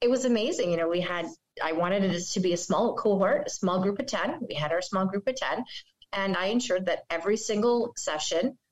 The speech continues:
the group each had a speaking role, whatever that role was. And plus, they all had private sessions with me so we could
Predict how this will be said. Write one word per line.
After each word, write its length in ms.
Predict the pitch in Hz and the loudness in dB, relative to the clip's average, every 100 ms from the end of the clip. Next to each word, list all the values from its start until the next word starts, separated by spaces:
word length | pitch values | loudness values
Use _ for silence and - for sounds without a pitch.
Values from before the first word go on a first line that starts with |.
| - | 0
the 200 | 185 180 | 2 4
group 540 | - 175 175 240 330 330 - - | 2 2 4 4 2 -2 -10 -4
each 320 | 202 202 - | -2 -2 -2
had 480 | 175 131 143 - 240 _ _ | -2 -2 -2 -4 -8 _ _
a 80 | 190 | -4
speaking 480 | - 208 190 202 180 | 0 0 2 2 4
role, 380 | 151 151 - - | 4 4 0 -4
whatever 360 | - 170 165 190 | -2 0 2 2
that 220 | 175 175 | 2 0
role 260 | 180 170 202 | 4 4 4
was. 460 | 175 - 302 - - _ _ - - | 2 0 -2 -6 -14 _ _ -14 -6
And 380 | 208 208 339 - | -2 0 -2 -2
plus, 320 | 196 143 240 | -2 -2 -2
they 160 | - 170 | 0 2
all 160 | 156 | 2
had 320 | 180 175 190 - | 0 -2 -4 -4
private 340 | 170 156 - | -2 0 0
sessions 580 | - 160 - 185 262 - | -2 -4 0 0 0 0
with 240 | 185 202 156 | 0 0 0
me 160 | 180 | 0
so 160 | - 170 | 0 0
we 100 | 165 | 0
could 160 | 170 | -2